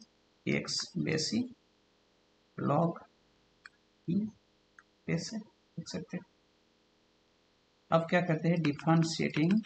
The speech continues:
both side with respect to x, तो डीवाई डीएक्स इधर हो जाएगा, ये नीचे वाला term constant और बाहर आ जाएगा, log e base, अब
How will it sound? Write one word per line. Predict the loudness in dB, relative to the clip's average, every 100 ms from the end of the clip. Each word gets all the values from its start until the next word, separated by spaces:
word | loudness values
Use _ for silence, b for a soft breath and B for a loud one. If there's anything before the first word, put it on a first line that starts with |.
| -4 _ _ -20 _ _ _ -18 -12 -8 -4
both | -2 -4 -4
side | -4 -2 -4 -8 -12 -16 -16 -16 _ _ _ _ _ _ -20 -20 -20 _ -6
with | -4 -2 -2
respect | -2 -4 -6 -6 -6 -6
to | -6 -6 -16 -8 -2
x, | -2 -2 -6 -6 -10 -20 _ _ _ -20 -20 -20 -20 _ -18 -6
तो | -2
डीवाई | 2 4 6
डीएक्स | 6 4 2 0
इधर | 2 4
हो | 4 6
जाएगा, | 4 4 2 -2 -16 B B _ _ 2
ये |
नीचे | 4 4 4
वाला | 4 8 8
term | 8 6 -2 _ _ _ -20 2
constant | 4 4 6 8 8
और | 6
बाहर | 2 4 4
आ | 4
जाएगा, | 4 2 0 _ _ _ 0
log | 0 2 -2
e | -6 -8
base, | -6 -6 -10 -12 _ _ _ _ _ _ -6
अब | -4